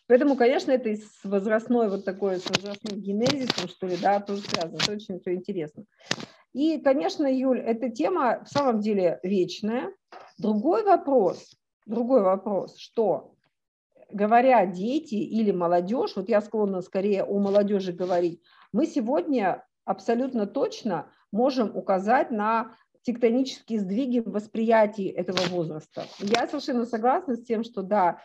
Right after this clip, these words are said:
ребенок маленький рождается, ну вот у меня не такие маленькие дети родились, э, мой сын, э, четыре двести двадцать был, а дочь, э, три, м, м, семьсот пятьдесят.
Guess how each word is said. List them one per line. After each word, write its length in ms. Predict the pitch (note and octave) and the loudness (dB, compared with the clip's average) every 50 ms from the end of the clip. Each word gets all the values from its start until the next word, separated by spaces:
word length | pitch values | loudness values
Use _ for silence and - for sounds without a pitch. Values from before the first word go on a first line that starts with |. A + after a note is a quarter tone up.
| - _ _ _ - | -20 _ _ _ -4
ребенок 640 | F3+ G#3 G3 G#3+ C4 B3 A3+ A3 G3 F3 - - - - | -2 -2 0 4 4 4 4 2 0 -4 -6 -8 -16 -10
маленький 560 | E3+ F#3+ G#3 G#3+ G#3 G3 F#3+ F#3+ F3+ - F3 | -4 0 2 2 2 2 2 -2 -4 -6 -4
рождается, 680 | F3 F3 E3 E3 E3 F#3 G#3 B3 C#4+ D4 C4+ B3+ - G#3 | -2 -2 -2 -2 0 2 2 4 4 2 0 -2 -6 -4
ну 120 | G#3 G#3+ G#3 | -2 -2 -2
вот 140 | G#3 G3+ | -2 -2
у 40 | G#3+ | -2
меня 560 | G3+ G3+ G3+ G3+ G#3 G#3 G3+ F#3+ F3+ E3+ D#3 | -2 0 0 0 0 0 2 2 2 2 2
не 180 | C#3+ F3+ F#3+ F#3 | 0 -2 -4 -4
такие 300 | F#3+ F#3 F#3 - G3+ F3+ | -6 -8 -6 -4 -4 -2
маленькие 480 | E3+ E3+ F3+ G3+ A3+ A#3+ B3 C4 C4+ A3 | 0 0 0 2 0 -2 0 0 -2 0
дети 280 | G#3 A#3+ B3 A#3+ A#3 A3 | 0 0 0 0 -2 -4
родились, 580 | G#3 G3+ G#3 G#3+ G#3 G#3 G#3 G#3 G#3 _ - | -2 -2 -2 -2 -2 -2 -4 -6 -8 _ -6
э, 200 | F3+ F3+ F3 E3+ | -2 0 0 0
мой 200 | E3+ F3 F#3+ F#3+ | 0 -2 -4 -6
сын, 300 | F#3+ - - G3+ F3+ F3 F3 | -6 -4 -4 -2 -2 -2 -2
э, 220 | E3 E3 D#3+ E3 | -2 -2 -4 -4
четыре 360 | E3 - - - G3+ F#3+ F3+ | -6 -10 -10 -6 -4 -4 -4
двести 360 | E3+ E3+ F#3+ F#3+ - - - | -4 -2 -4 -6 -6 -6 -8
двадцать 500 | F3 F3 F3+ F3+ E3+ E3+ E3+ - A3+ G#3 A3 | -6 0 2 2 2 2 0 -4 -8 -6 -4
был, 300 | G3+ G#3+ A3 G#3+ G#3+ - - - - - - _ - | -2 0 0 -2 -4 -10 -18 -20 -20 -20 -18 _ -4
а 120 | F3+ F3+ | -2 -2
дочь, 400 | F3 E3+ G#3+ A#3+ A3+ A3+ - - _ - | -2 0 -2 -2 -2 -2 -6 -14 _ -6
э, 280 | G3+ F#3+ F#3 F3 F3+ F3+ | -2 0 2 2 2 0
три, 360 | - G#3+ G3+ A3+ A3 G3+ F#3+ | -2 -4 -2 -2 0 0 0
м, 540 | F3+ E3+ D#3 E3 F3 F3 F3 F3+ F3+ E3+ D3+ - - | -2 -2 -4 -6 -8 -8 -10 -10 -10 -12 -12 -12 -14
м, 160 | - - E3 | -10 -10 -10
семьсот 440 | - - G3 F#3 - G#3+ G3 F3 - | -8 -6 -6 -6 -4 -4 -4 -4 -6
пятьдесят. 680 | G3 F#3 F3+ F#3+ - - - F#3+ F3 F#3 G#3+ - - | -8 -8 -8 -10 -10 -4 0 2 2 2 2 0 -6